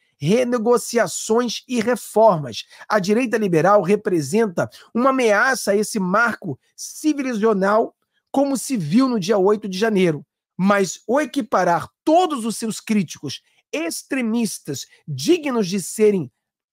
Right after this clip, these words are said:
alijados da vida pública,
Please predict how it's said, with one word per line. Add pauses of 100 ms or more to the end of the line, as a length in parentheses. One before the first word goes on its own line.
(560)
alijados
da
vida
pública,